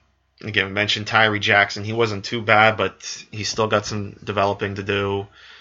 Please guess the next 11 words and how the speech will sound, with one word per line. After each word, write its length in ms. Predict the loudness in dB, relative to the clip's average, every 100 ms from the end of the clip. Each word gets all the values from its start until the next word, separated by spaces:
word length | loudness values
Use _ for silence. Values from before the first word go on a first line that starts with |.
| -20 _
Uh, 160 | -2 -2
Trace 320 | 2 4 4
McSorley, 920 | 0 -2 4 6 6 6 6 6 2 -4 _ _ _ _ _ _ _
probably 300 | 6 6 6
gonna 140 | 0 -2
be 140 | 0
maybe 400 | 2 2 4 2
a 100 | 0
seventh 460 | -4 2 2 2 2
round 260 | 4 4
pick 320 | 2 0 0